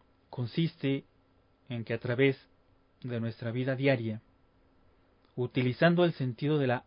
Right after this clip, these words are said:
autoobservación psicológica, es decir, dirigiendo nuestra atención hacia adentro, en el diario vivir, en el trabajo, en la casa, en la escuela,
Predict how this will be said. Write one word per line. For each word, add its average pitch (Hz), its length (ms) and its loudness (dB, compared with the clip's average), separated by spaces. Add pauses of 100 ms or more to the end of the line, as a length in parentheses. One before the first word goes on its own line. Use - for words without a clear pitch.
autoobservación 160 1160 0
psicológica, 120 960 -8 (580)
es 143 140 4
decir, 123 340 -2 (1000)
dirigiendo 143 680 4
nuestra 120 280 -4
atención 117 460 -6
hacia 123 240 -6
adentro, 120 680 -2 (1300)
en 123 160 0
el 120 120 2
diario 139 320 4
vivir, 127 380 -4 (840)
en 123 160 0
el 110 120 -4
trabajo, 113 680 -2 (1300)
en 110 100 -8
la 107 120 -8
casa, - 540 -2 (640)
en 110 100 -10
la 110 60 -10
escuela, 127 580 0